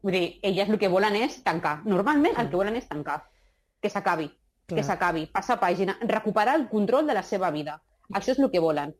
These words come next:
Speaker 2: Però
Speaker 1: Jo vaig fer l'altre dia... Digue'm.
Speaker 2: No, no, no, no, digues, digues, perdona, Noemí, <laughs> que se m'ha, se
Speaker 1: No,
Speaker 2: m'ha
Speaker 1: no,
Speaker 2: agrupat
Speaker 1: no,
Speaker 2: les
Speaker 1: no.
Speaker 2: preguntes.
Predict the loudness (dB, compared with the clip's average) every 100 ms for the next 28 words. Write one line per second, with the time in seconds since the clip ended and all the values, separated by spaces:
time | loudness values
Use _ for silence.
0 | -16 -2 -2 2 4 4 4 2 2 2
1 | 2 4 2 0 -10 -6 -4 -4 0 4
2 | 6 6 6 6 4 2 0 0 0 0
3 | 0 0 0 0 0 -2 -6 -2 -2 -2
4 | 0 2 2 2 2 4 4 4 6 4
5 | 4 2 2 2 2 0 -2